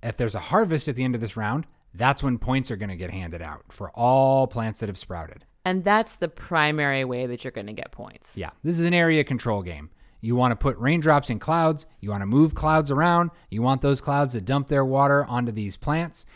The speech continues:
Speaker 1: And you wanna be, most of the time, you wanna be the person with the most raindrops on those plants.
Speaker 2: Yeah, with a couple of fun exceptions, but
Speaker 1: Yeah.
Speaker 2: yes.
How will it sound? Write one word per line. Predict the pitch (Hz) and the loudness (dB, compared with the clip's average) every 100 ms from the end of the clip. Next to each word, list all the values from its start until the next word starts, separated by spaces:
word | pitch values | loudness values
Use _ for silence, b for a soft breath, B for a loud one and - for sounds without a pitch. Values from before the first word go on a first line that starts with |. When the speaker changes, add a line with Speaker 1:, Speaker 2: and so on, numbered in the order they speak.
| b | b
Speaker 1:
And | 101 107 | -8 -2
you | 143 | 0
wanna | 151 143 | 2 2
be, | 135 135 | 2 0
most | 143 214 269 - | 0 -2 -2 -2
of | 190 | -2
the | 156 | -2
time, | 160 151 151 | 0 0 2
you | 143 | 0
wanna | 143 143 | 2 2
be | 135 139 | 0 -2
the | |
person | 123 143 139 135 | -2 -4 -4 -2
with | 127 - | -4 -4
the | |
most | 98 123 131 - | -4 -2 -2 -2
raindrops | 120 113 101 92 - | -6 -4 -4 -6 -6
on | 92 | -8
those | 90 92 | -8 -10
plants. | - 95 76 - - | -10 -12 -14 -16 -10
Speaker 2:
Yeah, | 147 107 | -8 -2
with | 160 | 0
a | 160 | 0
couple | 175 208 180 | 0 0 0
of | 170 | 0
fun | 165 139 | 0 0
exceptions, | 131 110 - - - | -4 -8 -10 -18 -12
but | - - | -8 -6
Speaker 1:
Yeah. | 104 | -6
Speaker 2:
yes. | - - | -8 -12